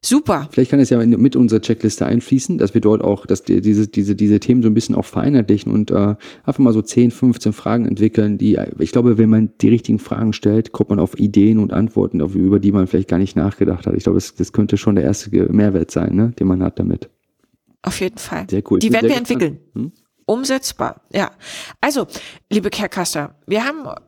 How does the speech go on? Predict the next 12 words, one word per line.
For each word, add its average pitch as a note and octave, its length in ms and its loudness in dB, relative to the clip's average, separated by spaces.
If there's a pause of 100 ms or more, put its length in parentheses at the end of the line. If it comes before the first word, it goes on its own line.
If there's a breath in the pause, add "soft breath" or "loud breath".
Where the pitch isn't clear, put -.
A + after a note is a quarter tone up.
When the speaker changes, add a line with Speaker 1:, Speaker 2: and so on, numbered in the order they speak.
Speaker 1:
euch A#3+ 440 -6
die G#3+ 320 -6
drei G3 360 -4
Thementeaser A#3 840 -4
angerissen. D#3 760 -10
Also F3 240 -6
Digitalisierung, F#3+ 720 -4
Innovation G#3 540 -4
beginnt G#3 240 -6
bei - 100 -6
der - 120 -4
Führung. C4 460 -4